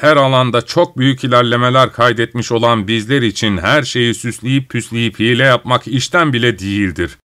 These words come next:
Ancak herhangi bir kişi doğal bir eseri ya da doğal bir şeyi abartılmış, şişirilmiş veya daha süslü göstererek insanları aldatırsa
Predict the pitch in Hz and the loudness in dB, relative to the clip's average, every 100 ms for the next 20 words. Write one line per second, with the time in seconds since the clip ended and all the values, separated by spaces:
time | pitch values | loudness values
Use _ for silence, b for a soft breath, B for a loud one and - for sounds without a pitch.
0 | _ _ - 123 131 127 - 113 113 131 | _ _ -4 0 2 0 0 0 2 2
1 | 160 123 113 110 - 104 - 131 143 b | 0 -2 -2 -2 -2 -6 -2 0 -2 b
2 | b - 131 160 170 139 135 123 - 123 | b -4 0 2 0 0 -2 -2 0 -2
3 | 113 120 123 107 117 160 143 123 - 120 | 0 0 0 0 0 2 0 -4 -4 -2
4 | 117 117 113 117 117 - 120 113 120 - | -2 0 -2 2 0 0 -4 0 -2 -4
5 | b b _ - 151 139 143 139 139 143 | b b _ -8 -4 0 2 2 2 0
6 | 135 - _ _ - 107 147 147 147 117 | -2 -10 _ _ -6 0 2 4 2 0
7 | 123 196 - 139 139 127 135 131 131 131 | 0 0 -2 -4 -2 0 -2 0 0 2
8 | 127 127 - _ _ _ 143 151 135 151 | 0 -4 -16 _ _ _ -2 0 2 0
9 | 139 135 123 123 127 123 147 - 135 131 | 2 2 4 2 0 0 -2 2 2 2